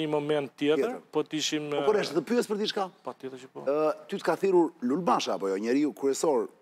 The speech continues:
Speaker 2: në atë kohë që ti u bërë deputet, ishte Luli, apo jo?
Speaker 1: Unë ka thirrur Gaz Brava.
Speaker 2: Gaz
Speaker 1: Gaz, Gazmend Bardhi.
Speaker 2: Gazmend Bardhi të ka thirrur?
Speaker 1: Po, po.
Speaker 2: A, jo, jo Luli?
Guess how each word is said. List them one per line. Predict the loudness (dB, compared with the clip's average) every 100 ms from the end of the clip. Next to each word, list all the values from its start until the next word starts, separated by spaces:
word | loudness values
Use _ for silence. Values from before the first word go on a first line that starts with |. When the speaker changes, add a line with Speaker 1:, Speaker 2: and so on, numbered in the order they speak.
| _
Speaker 2:
në | -6 -6
atë | -2
kohë | -2 -2 -2
që |
ti | -4
u |
bërë | -2 -2
deputet, | -2 -4
ishte | -2 0
Luli, | 0 -2
apo | -2
jo? | -6 -10 -8
Speaker 1:
Unë | -2
ka | -2 0
thirrur | 0 0 0
Gaz | 2 2 2
Brava. | 4 4 2 -6 -16 _
Speaker 2:
Gaz | -16 -14 -14 -8
Speaker 1:
Gaz, | 0 2 2 -2 0
Gazmend | 2 2 0 2
Bardhi. | 4 4 2 -4 -8 -12
Speaker 2:
Gazmend | -6 -4 -2 0
Bardhi | 2 0 -2
të |
ka | -4
thirrur? | -4 -8 -4
Speaker 1:
Po, | -6 -6
po. | -14 _ 2
Speaker 2:
A, | 2
jo, | 2 4 4
jo | 4 4
Luli? | 4 2 -4